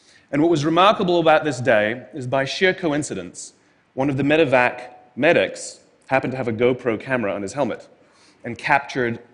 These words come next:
the whole scene on camera. It shows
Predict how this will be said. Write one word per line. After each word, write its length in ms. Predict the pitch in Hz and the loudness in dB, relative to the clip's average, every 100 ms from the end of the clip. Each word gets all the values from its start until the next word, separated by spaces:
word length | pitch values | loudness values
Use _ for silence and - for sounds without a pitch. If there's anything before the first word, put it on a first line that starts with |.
| _ _ - | _ _ -12
the 80 | |
whole 320 | 110 131 131 123 | -8 -2 -2 -2
scene 580 | - 143 120 92 92 - _ _ _ 107 | -6 -4 -4 -6 -12 -18 _ _ _ -12
on 120 | 101 | -12
camera. 420 | - 139 87 82 - _ _ _ _ _ _ _ _ _ _ _ _ _ _ _ | -6 -4 -4 -10 -18 _ _ _ _ _ _ _ _ _ _ _ _ _ _ _
It 120 | 175 - | -12 -6
shows 560 | 160 147 151 139 - | -2 2 0 -2 -12